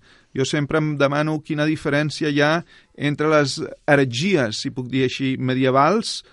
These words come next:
com el catarisme i la reforma de Luther. Clar, el catarisme, per conèixer les idees càtares, només es podia, eh, fer o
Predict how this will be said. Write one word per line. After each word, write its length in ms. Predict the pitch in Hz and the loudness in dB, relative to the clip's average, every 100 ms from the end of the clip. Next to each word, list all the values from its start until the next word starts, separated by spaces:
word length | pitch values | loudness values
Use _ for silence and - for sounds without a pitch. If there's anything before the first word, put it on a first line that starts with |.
| _ _ - | _ _ -6
com 140 | 131 135 | -2 0
el 100 | 131 | 0
catarisme 920 | 131 127 135 160 151 185 208 226 214 | -2 0 0 -2 -2 0 2 0 -2
i 260 | 139 147 143 | 0 2 4
la 160 | 143 | 2
reforma 460 | 135 135 151 147 151 | 2 -2 -2 0 0
de 120 | 139 | 0
Luther. 500 | 131 120 151 127 107 _ _ _ _ | 0 2 2 2 -6 _ _ _ _
Clar, 380 | - 143 143 - _ _ - | -2 2 2 -2 _ _ -10
el 200 | - 131 | -6 -2
catarisme, 800 | 139 127 135 156 143 175 185 202 | -2 0 0 0 -2 0 2 0
per 220 | - 147 | -2 -4
conèixer 340 | 139 139 147 165 | -2 -2 0 0
les 160 | 147 | 0
idees 320 | 147 139 156 - | 0 0 0 0
càtares, 580 | 170 165 180 220 233 - _ _ - | -2 0 0 0 -2 -8 _ _ -8
només 420 | 139 147 156 165 | -2 0 0 0
es 160 | 180 - | 0 -2
podia, 680 | - 147 156 165 165 165 - | -4 -2 0 2 2 0 -2
eh, 680 | 143 143 139 135 123 120 95 131 | 0 2 2 0 0 -2 -4 -8
fer 480 | - 170 180 226 - _ _ _ _ - | 0 4 4 2 -6 _ _ _ _ 2
o 220 | 165 | 6